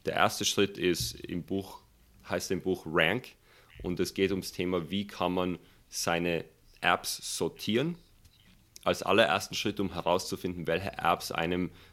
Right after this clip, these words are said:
denn wirklich bringen. Und, äh, auf einem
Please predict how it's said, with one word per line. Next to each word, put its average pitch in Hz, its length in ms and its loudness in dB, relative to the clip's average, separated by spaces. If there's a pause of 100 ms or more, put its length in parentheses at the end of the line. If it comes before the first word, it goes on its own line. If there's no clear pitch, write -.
(120)
denn 90 180 2
wirklich 98 380 0
bringen. 82 420 0 (1080)
Und, 92 300 4 (480)
äh, 82 40 -2
auf 82 380 2
einem 87 240 2